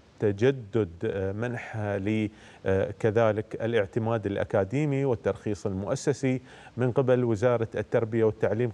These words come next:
قطاع شؤون التعليم العالي. نود أن نتعرف على برامج الجامعة المتعددة دكتور، والتي منحت،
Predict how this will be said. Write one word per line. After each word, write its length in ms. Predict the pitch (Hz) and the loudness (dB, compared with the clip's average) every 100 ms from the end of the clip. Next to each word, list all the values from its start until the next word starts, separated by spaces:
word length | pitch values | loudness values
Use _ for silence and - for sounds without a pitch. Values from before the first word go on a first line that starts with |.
| - | -2
قطاع 220 | 123 110 | 0 0
شؤون 380 | - - 117 117 | 0 -4 -4 -4
التعليم 480 | - 90 107 127 | -2 0 0 0
العالي. 420 | 98 90 98 90 82 - - - - | 0 2 2 2 -6 -12 -20 -20 -2
نود 280 | 131 175 - | 2 2 2
أن 160 | 147 | -4
نتعرف 560 | 147 - 131 151 139 - | -4 0 2 2 0 0
على 220 | 110 120 | 0 0
برامج 380 | 110 110 120 113 101 | 0 0 0 -2 -4
الجامعة 480 | 95 113 110 104 | -4 -2 0 0
المتعددة 680 | 101 104 95 104 127 123 113 | -2 -2 0 2 2 2 0
دكتور، 440 | 107 - - 117 - | -2 -2 0 2 2
والتي 360 | 117 113 107 | 0 0 0
منحت، 460 | 107 117 131 - 107 | -2 0 0 -2 -4